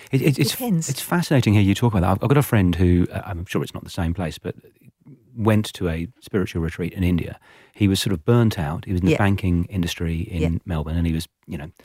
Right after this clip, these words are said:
Speaker 1: in a cliched way, you know, sitting cross-legged,
Speaker 2: Of course.
Speaker 1: you know, trying to,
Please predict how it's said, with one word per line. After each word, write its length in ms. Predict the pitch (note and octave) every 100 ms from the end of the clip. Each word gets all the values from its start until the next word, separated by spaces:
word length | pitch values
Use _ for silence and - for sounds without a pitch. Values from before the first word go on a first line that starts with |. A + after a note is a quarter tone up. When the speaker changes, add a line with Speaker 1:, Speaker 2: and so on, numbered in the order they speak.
| _ - - _ _ -
Speaker 1:
in 100 | E3+
a 40 |
cliched 480 | - G2 F#2 E2 D2+
way, 160 | E2 F2
you 60 |
know, 160 | E2+ F2+ C#3 -
sitting 280 | - F#2
cross-legged, 520 | E2+ - - F2+ F2 E2
Speaker 2:
Of 60 |
course. 160 | - E2+
Speaker 1:
you 60 |
know, 80 | E2 -
trying 220 | G2+
to, 120 | F2+